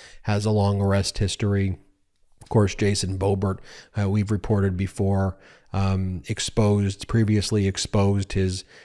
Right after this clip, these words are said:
genitals, I believe, to minors at a bowling alley, which he was, uh, ar-, arrested for. Um,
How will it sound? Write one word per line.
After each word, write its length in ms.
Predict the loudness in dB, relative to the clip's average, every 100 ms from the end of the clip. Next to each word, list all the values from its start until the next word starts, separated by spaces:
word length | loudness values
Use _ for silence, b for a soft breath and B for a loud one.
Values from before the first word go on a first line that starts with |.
| b
genitals, 680 | 0 4 4 4 2 0 -2
I 100 | -2
believe, 400 | -2 0 0 -2 -2
to 160 | -4
minors 520 | 0 0 2 0 0
at 140 | 0 0
a 160 | -2
bowling 580 | -2 -2 2 4 4 2
alley, 400 | -2 -4 -4 -6 B B B
which 220 | -4 -2 2
he 120 | 2
was, 460 | 4 2 0 -2
uh, 440 | -2 0 0 -2 -4 -6
ar-, 140 | -4
arrested 600 | 0 2 2 0 -2 -2
for. 440 | 0 0 2 0 -4 b b b b
Um, 680 | -2 0 2 0 0 -2 -4